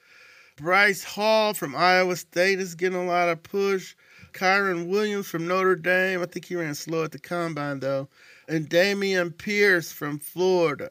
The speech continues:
Those are the top five backs. And I, I was doing the work today. James Cook is like,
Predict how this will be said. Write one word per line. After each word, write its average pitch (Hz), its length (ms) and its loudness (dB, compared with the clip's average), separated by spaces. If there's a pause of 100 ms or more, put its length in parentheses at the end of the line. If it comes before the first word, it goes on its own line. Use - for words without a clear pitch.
(520)
Those 170 300 2
are 165 80 2
the 147 140 -10
top 165 320 0
five 156 420 0
backs. 165 560 0 (400)
And 180 380 -2
I, 190 140 -2
I - 260 -10 (480)
was 147 120 -8
doing 190 300 0
the 196 100 -4
work 202 280 -2
today. 208 260 -2
James 190 440 -4
Cook 240 380 0
is 160 160 -8
like, 170 240 -6